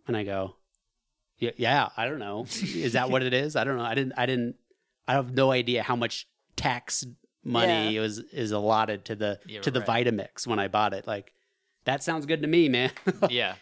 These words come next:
Speaker 1: Like, like, what, you have to confirm with me how much money? I don't know. It's like,
Speaker 3: Yeah.
Speaker 1: she was upset that she was, g-, that I was, I guess, pulling one over on him. <laughs>
Speaker 3: Yep.
Speaker 1: But, uh,
Speaker 3: Yeah.
Speaker 1: at the end of the day, I got the hundred dollars, so whoop-de-whoop.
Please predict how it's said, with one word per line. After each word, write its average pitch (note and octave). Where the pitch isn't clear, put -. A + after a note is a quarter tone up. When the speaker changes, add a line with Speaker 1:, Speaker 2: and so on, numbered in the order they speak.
Speaker 1:
Like, G#2+
like, A#2
what, C#3
you B2+
have C#3
to C3+
confirm A#2+
with C3+
me C#3
how C3+
much A#2
money? A#2+
I A#2+
don't A2+
know. -
It's A2
like, A2+
Speaker 3:
Yeah. G3
Speaker 1:
she F#3+
was A3
upset F3+
that E3+
she E3+
was, D3+
g-, D#3
that C#3+
I C#3+
was, C3
I C#3+
guess, C#3
pulling D3
one C3
over C3+
on G2
him. A2+
<laughs> A#2+
Speaker 3:
Yep. D3+
Speaker 1:
But, C3
uh, -
Speaker 3:
Yeah. G#2+
Speaker 1:
at C#3
the E3+
end F3+
of D#3
the D#3
day, D3+
I D3+
got C#3+
the C3+
hundred C#3
dollars, B2+
so A#2
whoop-de-whoop. C3